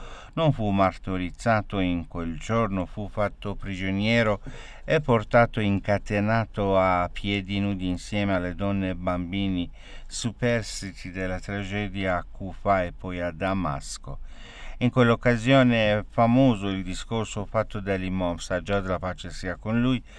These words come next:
alla presenza del califo e tiranno Umayyad Yazid, che ha creato la consapevolezza,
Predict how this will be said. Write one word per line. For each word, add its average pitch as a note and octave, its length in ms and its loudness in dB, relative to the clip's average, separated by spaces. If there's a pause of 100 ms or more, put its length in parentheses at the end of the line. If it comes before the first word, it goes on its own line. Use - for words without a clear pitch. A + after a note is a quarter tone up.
(420)
alla A#2+ 200 8
presenza A#2 640 2
del G2+ 260 -4
califo G#2+ 500 -2
e G2 140 -2
tiranno G2+ 540 0
Umayyad G2 500 -2
Yazid, F#2 920 -4 (600)
che G2+ 540 2
ha F#2 300 0
creato G#2+ 540 2
la F#2 260 4
consapevolezza, F2+ 1120 -2